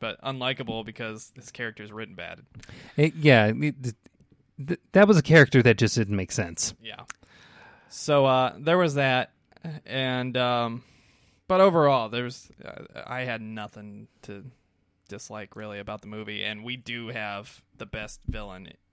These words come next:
Speaker 1: in the Marvel Universe now.
Speaker 2: Oh, yeah.
Speaker 1: And it's all thanks to that deal from Sony.
Speaker 2: <laughs>
Speaker 1: Sony's just collecting that money.
Speaker 2: Oh, yeah.
Speaker 1: Oh,
Speaker 2: All
Speaker 1: yeah.
Speaker 2: of the money that they made on
Speaker 1: Hmm.
Speaker 2: that.
Speaker 1: Speaking of money,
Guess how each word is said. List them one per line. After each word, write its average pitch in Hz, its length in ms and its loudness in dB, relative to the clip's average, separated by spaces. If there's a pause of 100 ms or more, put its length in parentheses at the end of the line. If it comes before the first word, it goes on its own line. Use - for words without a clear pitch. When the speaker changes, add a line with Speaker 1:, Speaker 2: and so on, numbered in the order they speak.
(140)
Speaker 1:
in 117 180 0
the 113 80 -10
Marvel 104 280 -10
Universe 92 460 -12
now. 101 240 -18 (500)
Speaker 2:
Oh, 147 200 12
yeah. 120 260 6
Speaker 1:
And 95 80 -2
it's 110 120 -6
all 110 140 -4
thanks 117 320 -8
to - 60 -14
that 113 260 -6
deal 117 300 -6
from 117 180 -10
Sony. 107 440 -10 (120)
Speaker 2:
<laughs> - 140 -12
Speaker 1:
Sony's 120 480 6
just 156 200 6
collecting 127 420 -8
that 139 200 -2
money. 139 400 -2 (220)
Speaker 2:
Oh, 143 640 6 (140)
yeah. 139 420 6
Speaker 1:
Oh, 135 60 4
Speaker 2:
All 160 220 6
Speaker 1:
yeah. 185 180 8
Speaker 2:
of 160 60 -2
the 180 100 8
money 175 360 8
that 147 160 4
they 135 140 6
made 135 260 6
on 120 160 8
Speaker 1:
Hmm. 107 40 6
Speaker 2:
that. 95 400 0
Speaker 1:
Speaking 160 460 -2
of 117 100 -2
money, 113 340 -6